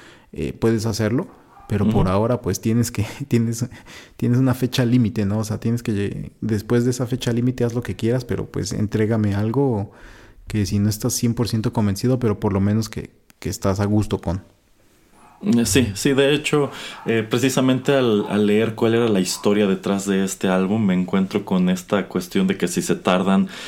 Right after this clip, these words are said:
Speaker 2: eh, tres años entre el lanzamiento de Way Out y la, pues, publicación de, del disco, es precisamente porque su realización fue una pequeña, fue, fue un pequeño infierno,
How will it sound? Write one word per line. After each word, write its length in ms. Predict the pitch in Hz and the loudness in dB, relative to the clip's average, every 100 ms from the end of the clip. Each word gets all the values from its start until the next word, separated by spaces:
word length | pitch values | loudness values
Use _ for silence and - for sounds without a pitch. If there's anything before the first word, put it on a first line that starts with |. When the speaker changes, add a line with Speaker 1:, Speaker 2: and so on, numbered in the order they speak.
| - - | -16 -6
Speaker 2:
eh, 260 | 95 90 | -2 -2
tres 340 | - 98 101 - | 2 2 2 2
años 400 | 107 98 95 - | 4 4 2 0
entre 720 | 87 85 90 87 85 85 82 - | -4 0 0 2 2 0 -2 0
el 60 | 90 | 2
lanzamiento 720 | 90 90 90 92 92 - 95 | 2 0 2 2 2 0 -2
de 300 | 85 82 82 | 0 0 -2
Way 260 | 82 92 95 | 2 2 4
Out 300 | 90 87 - - | 2 -2 -8 -8
y 100 | 87 | -2
la, 340 | 87 87 87 85 - - - | 0 2 0 -4 -12 -16 -4
pues, 160 | 90 | -4
publicación 760 | - - 90 90 90 92 104 98 | -4 0 2 4 2 0 2 2
de, 240 | 95 90 | 2 0
del 340 | 82 90 87 87 | -2 0 2 2
disco, 440 | 101 98 - 123 - - - - | 0 0 -4 -4 -6 -14 -12 -6
es 100 | 95 | -4
precisamente 800 | - 98 104 107 104 98 95 | -2 -2 0 2 4 2 0
porque 540 | 101 98 90 - 92 90 | 0 0 0 0 0 2
su 360 | 87 - 87 | -2 0 2
realización 560 | 85 87 87 90 90 95 | 4 2 2 0 2 0
fue 140 | 92 95 | 2 2
una 320 | 95 92 - | 4 2 0
pequeña, 720 | 85 - 90 90 85 82 80 | -2 2 2 4 2 2 0
fue, 160 | - | -2
fue 120 | 98 101 | 2 4
un 60 | |
pequeño 340 | 104 101 95 92 | 4 4 4 4
infierno, 580 | 90 - 95 87 113 | 2 4 4 4 -2